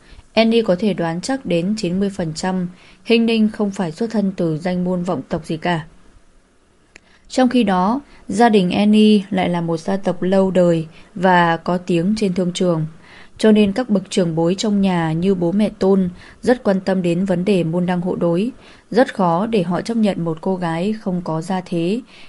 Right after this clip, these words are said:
kết hôn với con trai trưởng trong nhà, trở thành nữ chủ nhân tương lai của nhà họ Tôn. "Duật thần, con cũng đã lớn rồi. Bố mẹ không muốn can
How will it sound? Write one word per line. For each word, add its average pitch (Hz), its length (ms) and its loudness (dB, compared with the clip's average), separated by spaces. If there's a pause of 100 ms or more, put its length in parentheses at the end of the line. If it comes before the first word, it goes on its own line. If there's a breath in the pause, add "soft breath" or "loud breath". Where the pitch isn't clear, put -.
(100)
kết 254 140 4
hôn 214 200 0
với 175 280 0
con 185 240 -4
trai 180 260 -4
trưởng 160 260 0
trong 180 200 -4
nhà, 170 300 -2 (320 loud breath)
trở 202 160 0
thành 180 300 -2
nữ 185 200 0
chủ 180 140 -6
nhân 175 380 -4
tương 185 220 -2
lai 175 380 -2
của 170 260 -2
nhà 165 220 -4
họ 160 120 -2
Tôn. 180 360 -2 (2000)
"Duật 185 260 2
thần, 165 240 0 (760)
con 190 180 6
cũng 185 160 -2
đã 196 100 4
lớn 175 280 2
rồi. 190 260 0 (720)
Bố 180 140 4
mẹ 226 140 4
không 202 180 2
muốn 180 160 2
can 202 180 0